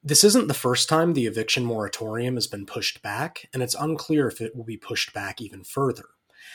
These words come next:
However, experts are worried that moving the deadline is simply kicking the can down the road. With people out of work due to the pandemic, the bills are still piling up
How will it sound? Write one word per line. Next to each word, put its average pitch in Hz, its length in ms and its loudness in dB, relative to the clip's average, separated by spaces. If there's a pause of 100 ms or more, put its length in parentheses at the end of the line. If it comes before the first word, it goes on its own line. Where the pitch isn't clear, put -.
(200)
However, 143 560 2
experts 233 540 2
are 156 80 4
worried 120 560 0
that 117 160 -6
moving 147 340 0
the 139 80 0
deadline 131 640 0
is - 160 0
simply 127 380 0
kicking 120 340 -4
the 104 80 -8
can 107 320 -8
down 98 240 -8
the 90 80 -16
road. - 360 -18 (840)
With 143 180 2
people 196 300 4
out 156 180 6
of 120 140 2
work 113 380 -4
due 120 100 0
to 113 80 -4
the 107 100 -8
pandemic, 113 760 -4
the 120 60 -8
bills 123 380 0
are 107 60 -4
still 143 400 2
piling 120 500 -2
up 101 300 -6